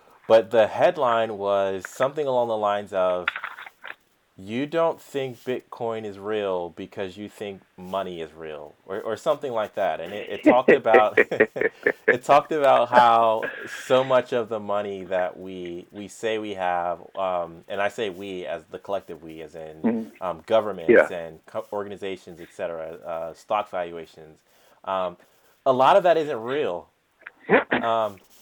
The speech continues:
Speaker 1: but that ties into what you just said about actually owning money in, uh, in, in currency, in cryptocurrencies and blockchain.
Speaker 2: Right. Right. All right. So one of the challenges in the existing marketplace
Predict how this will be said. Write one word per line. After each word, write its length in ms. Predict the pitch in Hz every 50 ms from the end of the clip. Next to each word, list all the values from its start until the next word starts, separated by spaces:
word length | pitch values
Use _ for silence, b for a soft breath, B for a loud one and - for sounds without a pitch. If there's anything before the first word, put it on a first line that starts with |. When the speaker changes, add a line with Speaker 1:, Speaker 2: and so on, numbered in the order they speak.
| _ 113
Speaker 1:
but 220 | 107 127 127 117 113
that 380 | 127 131 139 131 - - _
ties 460 | - - 127 127 127 135 139 143 123 131
into 760 | 127 127 123 - - - 123 117 117 113 110 107 104 104 98 76
what 200 | 95 107 113 -
you 120 | 101 110 104
just 240 | 104 113 107 - -
said 240 | - 127 135 135
about 440 | 117 98 90 95 95 92 92 90 - -
actually 540 | - 95 98 - - 113 101 95 95 - _ _ _ -
owning 560 | 107 113 131 127 104 92 87 87 87 85 - _ _ -
money 420 | 98 107 123 110 92 90 82 - _
in, 280 | 95 95 95 95 92 95
uh, 280 | 92 90 87 90 90 -
in, 180 | - 95 92 - _ _ -
in 120 | 101 90
currency, 540 | - - 123 131 120 - - 98 87 85 -
in 80 | 95 92
cryptocurrencies 640 | - 156 151 127 98 - - 95 92 - - 90 90
and 100 | 87 -
blockchain. 380 | 113 135 135 - _ 78 - _
Speaker 2:
Right. 180 | - 104 - - - _ _ _ _ _ _ _ _ _ _ _ _ _ _ _ _ _ - _ _ _
Right. 180 | 131 117 - - - _ _ _ B B B B B B B B B B B
All 100 | 156 139
right. 140 | 117 117 - - -
So 380 | - 156 135 131 123 127 - - _ _ _
one 280 | - 131 135 156 175
of 100 | 180 147 - -
the 260 | 147 123 120 110 - _ - -
challenges 640 | - 135 123 131 131 127 127 - 123 117 107 110 104 92 - - -
in 260 | 143 135 120 110 104
the 240 | 90 113 104 104 - -
existing 680 | 117 - 90 - 107 147 143 - - - 131 117 107
marketplace 560 | 104 104 104 107 - 117 - - - 98 -